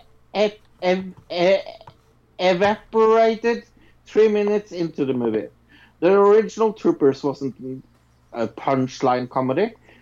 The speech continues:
and not even l-, uh, and not, and everything landed. Some,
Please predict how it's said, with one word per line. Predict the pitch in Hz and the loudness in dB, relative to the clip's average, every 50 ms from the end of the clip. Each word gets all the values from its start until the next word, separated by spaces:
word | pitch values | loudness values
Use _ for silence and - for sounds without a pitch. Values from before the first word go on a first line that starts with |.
| _ _ _ _ - | _ _ _ _ -6
and | 175 190 180 185 190 | -2 0 2 2 2
not | 196 196 - | 2 2 2
even | 208 196 190 190 190 190 190 190 185 175 175 180 - - 165 170 165 165 | 2 2 4 2 0 0 -2 -4 -4 -6 -8 -8 -8 -8 -4 -2 0 0
l-, | 180 | 0
uh, | 165 165 160 151 151 151 151 156 151 - - - _ - - | 0 2 2 2 4 4 2 2 0 -2 -6 -12 _ -10 -6
and | 160 156 160 156 156 160 156 | -2 0 0 2 2 2 2
not, | 170 180 175 - - - - - _ _ _ _ - - | 0 0 -2 -4 -14 -20 -20 -20 _ _ _ _ -18 -10
and | - 170 160 170 165 165 185 - - | -6 -2 -2 -2 -2 -2 -4 -6 -8
everything | 160 170 175 160 156 156 170 160 - 170 151 143 135 123 | -6 -2 0 0 2 2 2 0 2 2 0 0 0 0
landed. | 113 110 107 104 110 107 104 - - | 0 -2 -2 -2 -4 -8 -8 -12 -8
Some, | - - 208 220 208 196 | -2 0 0 0 -2 -4